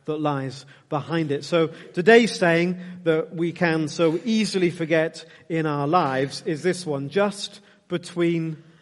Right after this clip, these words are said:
the two of you." Is it possible to kill the feedback on those speakers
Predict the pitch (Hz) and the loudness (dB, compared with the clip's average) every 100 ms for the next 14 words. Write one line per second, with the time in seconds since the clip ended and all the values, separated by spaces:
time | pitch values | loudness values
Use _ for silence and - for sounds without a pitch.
0 | _ _ _ - 156 151 - 196 160 135 | _ _ _ -10 -10 -8 -6 -4 -2 -4
1 | 131 135 131 _ _ _ _ _ _ _ | -10 -18 -20 _ _ _ _ _ _ _
2 | _ _ _ _ _ _ _ _ _ _ | _ _ _ _ _ _ _ _ _ _
3 | _ _ _ _ _ _ _ _ _ _ | _ _ _ _ _ _ _ _ _ _
4 | _ _ _ _ _ _ 196 190 202 233 | _ _ _ _ _ _ -6 -6 -6 -6
5 | 202 196 190 175 - - 175 175 - 180 | -6 -8 -10 -12 -12 -8 -8 -8 -6 -8
6 | - 143 139 151 147 151 143 - 160 - | -8 -12 -12 -10 -6 -6 -8 -12 -14 -12
7 | 135 139 - | -16 -16 -20